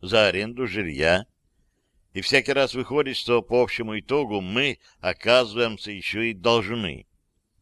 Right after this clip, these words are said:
Но этот долг нам дозволяют отработать. Нет, мы не видели бухгалтерии хозяина,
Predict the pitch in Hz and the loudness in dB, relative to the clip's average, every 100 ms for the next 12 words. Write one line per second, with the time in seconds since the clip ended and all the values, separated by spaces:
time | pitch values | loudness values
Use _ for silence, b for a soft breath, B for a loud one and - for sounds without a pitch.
0 | _ 85 98 107 147 135 117 120 123 131 | _ -2 0 2 2 0 2 2 0 2
1 | 127 143 _ _ - 113 104 143 131 123 | 2 2 _ _ -4 -4 0 2 4 4
2 | 127 117 135 139 151 120 104 107 117 110 | 2 -2 -2 0 2 2 2 2 -2 -6
3 | _ _ _ _ _ _ _ _ 87 123 | _ _ _ _ _ _ _ _ -16 -12
4 | 147 143 107 101 113 117 143 160 156 92 | -2 0 0 -2 -6 -4 -4 0 0 0
5 | 98 101 110 120 110 113 95 87 117 98 | -4 -4 0 0 0 -2 -2 0 0 2
6 | 78 71 | -2 -4